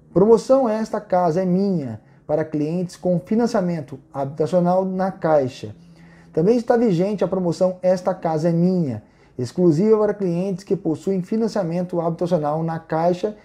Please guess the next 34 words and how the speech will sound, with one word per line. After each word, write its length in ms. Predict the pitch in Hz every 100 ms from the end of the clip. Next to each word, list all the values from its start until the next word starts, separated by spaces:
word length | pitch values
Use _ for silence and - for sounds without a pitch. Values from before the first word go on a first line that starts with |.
| _ _
e 100 | 190
o 60 | 220
cartão 400 | 226 202 175 202
de 100 | 190
crédito 500 | 180 170 175 180 185
Caixa 480 | - 156 156 180 170
Elo. 460 | 170 160 151 107 101 _ _ _ _
Caso 260 | - 220 247
o 40 |
cliente 300 | 226 233 190
não 200 | 208 247
tenha 300 | 262 208 196
o 40 | 175
cartão 420 | 170 160 160 143
Caixa 380 | 135 131 131 180
Elo, 320 | 165 175 202 - _ -
poderá 280 | 175 175 190
adquiri-lo 500 | 175 175 151 185 185
para 260 | 180 170
participar 640 | 170 220 233 - 175 180 180
da 140 | 180
campanha. 680 | 175 185 170 180 175 131 110 _ _ _ _
O 80 | 131
cliente 400 | 143 156 185 185
elegível 640 | 190 185 131 165 165 180 - _
deve 240 | 147 160 156
cadastrar 460 | 185 185 185 185
o 60 | 180
cartão 340 | 180 160 180
de 100 | 170
crédito 460 | 139 147 156 156 -
Caixa 360 | 170 190 180
Elo 360 | 165 151 175 175
em 240 | 151 127